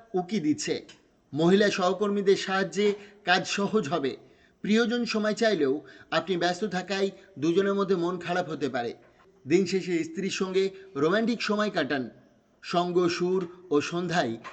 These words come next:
দিনটি সুন্দর হবে। প্রতিকার, সাদা রঙের গরুকে রুটি খাওয়ালে স্বাস্থ্য খুবই ভালো থাকবে। রাশিচক্রের সর্বশেষ রাশি মীন রাশি। শ্রেষ্ঠ জীবনের জন্য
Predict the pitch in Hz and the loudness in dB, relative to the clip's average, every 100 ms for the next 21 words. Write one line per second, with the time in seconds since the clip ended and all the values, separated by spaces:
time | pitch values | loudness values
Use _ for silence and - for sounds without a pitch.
0 | - 117 165 170 175 - 196 175 135 117 | -18 0 0 2 -2 -4 -4 0 0 0
1 | 135 123 - - _ _ - 190 180 165 | -4 -4 -6 -20 _ _ 4 4 4 -2
2 | 135 123 - - _ - 185 214 233 240 | -2 -6 -14 -20 _ -2 -2 0 0 0
3 | 214 220 214 226 170 165 202 190 196 165 | 0 0 2 2 2 -2 -4 2 4 4
4 | 123 - - - - 165 165 202 196 190 | 0 -6 -20 -16 -4 -2 0 -2 0 0
5 | 214 202 - - 127 104 165 - 147 123 | 0 -2 -12 -14 -10 -4 -4 -4 -4 -2
6 | 127 - - _ _ - 156 202 240 247 | -4 -6 -20 _ _ -2 2 2 2 0
7 | 240 233 233 220 190 196 220 214 214 214 | 0 2 0 2 2 2 2 0 2 0
8 | 202 220 226 - - - 139 185 156 143 | 0 -2 -4 -6 -16 -6 2 2 4 2
9 | - 139 - - _ _ - - - 208 | 0 -6 -8 -16 _ _ -20 -18 4 6
10 | 226 262 233 240 233 226 180 220 | 8 6 0 0 0 2 4 4